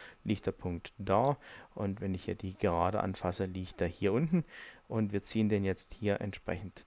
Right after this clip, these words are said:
zurück, bis wir das hier treffen. Das ist ein bisschen frickelig teilweise. So, wenn dann der Kreis erscheint, liegen beide Linien exakt übereinander.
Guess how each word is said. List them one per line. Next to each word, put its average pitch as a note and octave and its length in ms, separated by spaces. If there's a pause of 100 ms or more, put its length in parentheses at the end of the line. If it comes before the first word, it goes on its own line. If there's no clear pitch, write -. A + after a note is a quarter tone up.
zurück, - 560 (520)
bis - 220
wir A2+ 120
das G2+ 280
hier F#2 380 (200)
treffen. G2+ 760 (720)
Das - 160
ist A2 160
ein G#2 120
bisschen G2 420 (160)
frickelig D3 560
teilweise. A#2+ 500 (240)
So, - 280 (380)
wenn A#2+ 200 (120)
dann G#2+ 220
der F#2+ 160
Kreis A2 300
erscheint, G#2+ 500
liegen A#2 360
beide G2+ 240
Linien G2+ 400
exakt - 420
übereinander. G#2+ 800